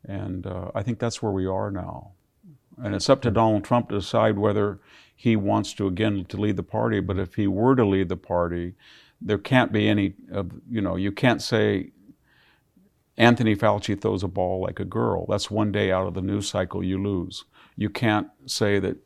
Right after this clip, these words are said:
Speaker 1: Liz Cheney is an idiot and a corrupt and all of it. That's one day, half a day out of the, you can't do it. You're not talking about closing anwar down, or you're not talking about, uh,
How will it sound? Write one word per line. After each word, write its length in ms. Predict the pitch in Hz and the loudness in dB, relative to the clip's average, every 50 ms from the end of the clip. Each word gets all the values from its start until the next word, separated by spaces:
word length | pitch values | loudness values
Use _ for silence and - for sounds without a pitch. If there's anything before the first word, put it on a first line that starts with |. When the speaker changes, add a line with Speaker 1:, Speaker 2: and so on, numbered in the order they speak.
| - | -10
Speaker 1:
Liz 380 | 143 139 110 107 107 107 107 - | -6 -4 -2 0 0 0 -2 -4
Cheney 360 | - - 113 107 107 104 104 | -2 0 2 2 2 2 2
is 140 | 104 98 92 | 0 0 -2
an 120 | 95 92 | -2 0
idiot 380 | 92 98 101 101 101 101 104 98 | 2 2 2 2 2 2 0 -2
and 80 | - | -4
a 60 | 90 87 | -8 -12
corrupt 380 | - - - 104 98 - - | -10 -4 0 0 0 0 -2
and 160 | 95 113 101 | -6 -6 -2
all 240 | 85 92 110 110 107 | 0 2 2 2 2
of 60 | 101 | 0
it. 100 | 95 - | -2 -2
That's 240 | - 104 101 - - | -4 -4 -4 -4 -4
one 240 | 110 113 110 113 104 | -2 0 2 2 2
day, 320 | 107 104 101 98 101 - - | 2 0 0 0 -2 -4 -2
half 300 | - 123 117 110 - 113 | 4 4 4 4 4 2
a 20 | |
day 220 | 95 104 101 101 101 | 0 2 4 4 6
out 120 | 101 101 | 4 4
of 60 | 98 | 2
the, 180 | 92 98 95 - - - _ _ _ - - _ _ | 0 -2 -4 -6 -12 -20 _ _ _ -20 -20 _ _
you 100 | - - | -8 -6
can't 300 | - - 139 - - - | -2 0 0 0 0 0
do 240 | 110 120 123 117 - | 2 2 2 2 0
it. 60 | - | 0
You're 100 | 110 107 | 0 0
not 260 | 107 117 117 110 - | 2 2 0 -2 -2
talking 380 | - 117 117 117 113 - 113 107 | 0 2 2 2 2 0 -2 -2
about 320 | 98 95 98 98 - - | 0 0 0 -2 -2 -4
closing 400 | - - 123 117 110 101 110 104 | -4 0 2 2 2 2 2 0
anwar 480 | 101 98 104 107 104 101 95 92 95 92 | 2 0 0 0 0 0 0 0 -2 -2
down, 240 | 92 87 85 92 101 | -2 -4 -4 -4 -4
or 60 | 101 | -2
you're 120 | 101 104 | -2 -2
not 300 | 104 107 107 107 - - | 0 0 0 -2 -2 -4
talking 400 | - 113 104 107 104 - 104 95 | -2 -2 -2 -2 -2 -4 -6 -6
about, 440 | 92 87 98 98 95 92 95 - - _ _ - - - - - _ _ _ - | -6 -6 -4 -4 -2 -2 -2 -4 -6 _ _ -20 -20 -20 -20 -20 _ _ _ -6
uh, 300 | 101 98 98 92 95 | -4 -4 -2 -4 -6